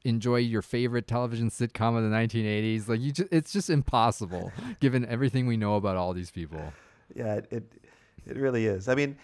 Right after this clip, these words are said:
Speaker 2: it's one thing if you're reading the stories to your kids and you're like, "Oh, this story is, has all these anti-Semite messages in it." Like,
Speaker 1: Mm-hmm.
Speaker 2: well, like, okay, don't do that. Um,
Speaker 1: <laughs>
Speaker 2: but to say that I previously enjoyed this guy's books,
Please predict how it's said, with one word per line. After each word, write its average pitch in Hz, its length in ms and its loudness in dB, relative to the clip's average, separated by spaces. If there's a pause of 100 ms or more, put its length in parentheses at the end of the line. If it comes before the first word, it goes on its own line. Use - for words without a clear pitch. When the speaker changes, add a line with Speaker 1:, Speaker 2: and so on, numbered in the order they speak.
Speaker 2:
it's - 160 -2
one 175 180 4
thing 139 320 0
if 123 160 -4
you're 117 100 2
reading 127 280 2
the 113 80 0
stories 120 360 0
to 117 100 -6
your 110 80 0
kids 117 240 -2
and 104 100 -2
you're 104 120 0
like, 101 240 -2
"Oh, 214 100 0
this 127 180 -2
story 127 460 2
is, 110 100 -2
has 117 240 4
all 123 80 0
these 120 200 -4
anti-Semite 120 840 0
messages - 560 -4
in 104 120 -8
it." - 160 -14 (340)
Like, 110 140 0
Speaker 1:
Mm-hmm. 107 80 2
Speaker 2:
well, 110 120 4
like, 110 280 -2
okay, - 160 -8
don't 120 200 -6
do 123 120 -4
that. - 360 -4 (520)
Um, 98 600 -2 (160)
Speaker 1:
<laughs> - 180 -18
Speaker 2:
but 110 520 2 (100)
to 113 160 -6
say 160 680 -2 (300)
that 110 480 -2 (440)
I 113 160 -4
previously 165 600 -4
enjoyed 127 360 0
this 117 200 -4
guy's 110 340 2
books, - 480 -2